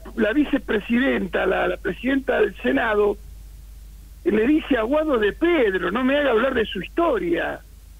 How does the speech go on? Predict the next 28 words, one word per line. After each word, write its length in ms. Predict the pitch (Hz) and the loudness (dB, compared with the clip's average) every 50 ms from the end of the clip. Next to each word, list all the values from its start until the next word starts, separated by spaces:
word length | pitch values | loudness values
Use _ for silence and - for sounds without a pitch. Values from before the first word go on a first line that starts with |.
| - - - - - - - - - - - - - - - | -20 -20 -20 -20 -20 -20 -20 -20 -20 -20 -20 -20 -20 -8 -8
¿De 100 | 247 - | -8 -8
qué, 180 | - - 311 - | -4 -6 -6 -2
qué 140 | - 359 359 | 0 -2 -2
puede 340 | - - 370 370 370 339 | 0 -2 0 0 0 0
decir 400 | 254 233 226 202 - 320 339 311 | 0 0 -2 -2 0 0 2 4
ella 300 | 349 370 359 339 294 226 | 4 4 2 2 2 0
de 100 | 202 202 | 0 -2
Guado 300 | 190 233 285 302 302 277 | 0 0 0 0 0 0
de 120 | 220 214 - | 0 0 -2
Pedro, 360 | - - 359 349 339 254 220 | -2 -2 -2 -2 -2 -2 -2
que 100 | - 202 | -4 -4
tenía 360 | - 240 240 311 320 302 262 | -4 -2 0 0 2 0 0
dos 160 | 302 311 277 - - | 0 -2 -2 -2 -4
años 420 | 330 349 349 359 339 330 320 294 - - - - - - - | -4 -4 -2 0 0 -2 -2 -2 -6 -14 -18 -18 -20 -20 -10
cuando 300 | - 240 240 233 247 247 | -6 -4 -2 0 0 0
vio 160 | 269 349 - | 0 0 0
que 100 | - 277 | -2 -2
mataban 420 | 240 233 226 233 311 285 269 254 240 | -4 -4 -4 -2 -2 -2 -2 -2 -2
a 60 | 226 | -2
la 140 | 220 220 220 | -2 0 0
madre? 540 | 202 185 175 165 160 160 165 160 156 147 - - - - - - - - - - - - - - - - - - - - - - - - - - - | 0 0 0 0 0 0 -2 -4 -6 -8 -12 -16 -16 -16 -16 -16 -16 -20 -20 -20 -20 -20 -20 -20 -20 -20 -20 -20 -20 -20 -20 -20 -20 -20 -20 -18 -8
Dos 260 | - 370 349 330 277 - - - | -4 -2 -2 -2 -2 -6 -10 -8
años 400 | - 330 330 302 294 254 220 - | -4 -4 -2 -2 -2 -2 -2 -2
tenía 340 | - 208 196 202 202 196 196 | -2 -2 0 2 0 0 0
Guado 340 | 196 196 202 202 202 202 196 | 0 0 0 2 0 0 0
de 140 | 190 190 185 | 0 0 -2
Pedro. 460 | - 208 190 185 180 170 175 190 - | -2 -2 0 0 0 0 -2 -4 -4
¿Qué, 200 | - 277 247 | -4 -6 -6